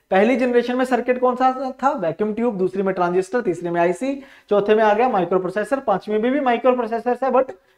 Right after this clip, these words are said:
यूएलएसआई टेक्नोलॉजी के साथ है। अगर मेमोरी कैपेसिटी की बात करें, पहली जनरेशन में ट्वेंटी केबी,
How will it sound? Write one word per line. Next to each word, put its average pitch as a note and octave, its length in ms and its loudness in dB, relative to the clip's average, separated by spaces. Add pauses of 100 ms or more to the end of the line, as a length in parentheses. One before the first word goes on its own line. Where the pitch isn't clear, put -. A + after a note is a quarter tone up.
यूएलएसआई B3+ 500 4
टेक्नोलॉजी F3+ 480 0
के E3 100 -2
साथ D3 280 -10
है। C3+ 140 -10 (340)
अगर G3 220 4
मेमोरी A3 280 4
कैपेसिटी B3 380 4
की C4 100 -2
बात B3 240 6
करें, B3 200 4
पहली A3+ 240 4
जनरेशन G#3+ 380 2
में G#3+ 100 2
ट्वेंटी G#3 360 -2
केबी, C4 360 6